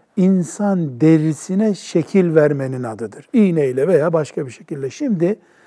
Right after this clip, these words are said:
daha önce iğneyle delinerek, kan akıtılarak yapılan şeyin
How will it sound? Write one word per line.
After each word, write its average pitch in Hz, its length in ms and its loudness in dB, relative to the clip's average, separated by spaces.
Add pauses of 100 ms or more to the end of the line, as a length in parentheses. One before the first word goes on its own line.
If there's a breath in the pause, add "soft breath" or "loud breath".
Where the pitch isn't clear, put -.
(460 soft breath)
daha 214 260 6
önce 185 500 0 (340 soft breath)
iğneyle 202 800 4
delinerek, 180 600 4
kan 180 160 0
akıtılarak 156 720 -2
yapılan 151 420 2
şeyin 135 380 -6